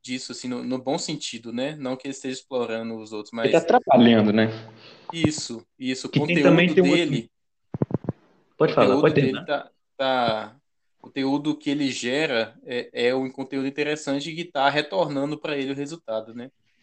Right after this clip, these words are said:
Speaker 1: Mas é,
Speaker 2: Uhum.
Speaker 1: é, é um, um exemplo de quem soube entrar na onda do meme e aproveitar essa momentinho de fama. Que se não fosse o meme,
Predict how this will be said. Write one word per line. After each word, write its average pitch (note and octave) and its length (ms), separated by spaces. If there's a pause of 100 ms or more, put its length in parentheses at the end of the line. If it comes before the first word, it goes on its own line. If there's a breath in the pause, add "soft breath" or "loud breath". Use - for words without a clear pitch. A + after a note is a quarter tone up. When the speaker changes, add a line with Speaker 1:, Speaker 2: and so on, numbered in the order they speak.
(120)
Speaker 1:
Mas A#2+ 200
é, E3+ 100
Speaker 2:
Uhum. C#3+ 120
Speaker 1:
é, - 240
é C3 60
um, C3+ 360
um C3+ 60
exemplo C3 320
de D3 100
quem C#3+ 180
soube D3 580 (240)
entrar C#3+ 360
na F3+ 120
onda D3 220
do C#3+ 160
meme D3+ 400
e D#3+ 140
aproveitar D#3+ 840 (560)
essa B2 640
momentinho C#3 500
de F#3 100
fama. C#3 260
Que C#3+ 60
se C4 280
não C#4 140
fosse G3+ 320
o F#3+ 60
meme, A3 500